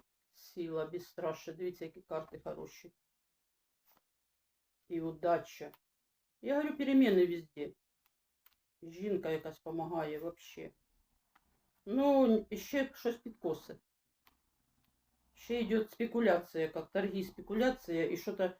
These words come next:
неприятна неожиданність, і коса підкоси ще Ніколаєв, обережно. І этот, просили Дніпрорудне. Що чекає на ближайші дві неділі.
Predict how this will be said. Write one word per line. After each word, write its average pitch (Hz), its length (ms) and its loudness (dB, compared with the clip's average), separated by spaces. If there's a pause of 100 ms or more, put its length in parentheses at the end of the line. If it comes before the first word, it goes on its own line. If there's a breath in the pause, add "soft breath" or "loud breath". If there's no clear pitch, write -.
(140)
неприятна 185 580 4
неожиданність, 185 720 4
і 165 200 2
коса - 360 -4
підкоси - 580 -8
ще - 180 -14
Ніколаєв, 151 580 0
обережно. 156 640 2 (2250)
І 180 240 2
этот, 160 380 -6 (880)
просили 180 420 0
Дніпрорудне. 170 800 2 (1900)
Що 160 120 -14
чекає 151 580 -8 (920)
на 170 120 -6
ближайші 170 600 -2
дві 160 220 -2
неділі. 156 480 -6